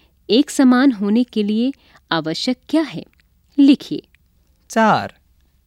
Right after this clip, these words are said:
Speaker 2: कबीर के दोहों को साखी क्यों कहा जाता है?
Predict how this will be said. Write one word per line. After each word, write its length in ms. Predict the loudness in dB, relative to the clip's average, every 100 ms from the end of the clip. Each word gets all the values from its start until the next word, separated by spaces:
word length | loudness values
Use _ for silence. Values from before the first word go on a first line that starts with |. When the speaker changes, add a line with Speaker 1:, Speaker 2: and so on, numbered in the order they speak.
| -2
Speaker 2:
कबीर 340 | 2 2 0
के 180 | 0 -2
दोहों 340 | 0 2 2
को 160 | 0 -4
साखी 500 | -2 -2 -2 -4 -8
क्यों 300 | -4 -4 -4
कहा 260 | -4 -4 -4
जाता 320 | -6 -6 -8
है? 260 | -10 -14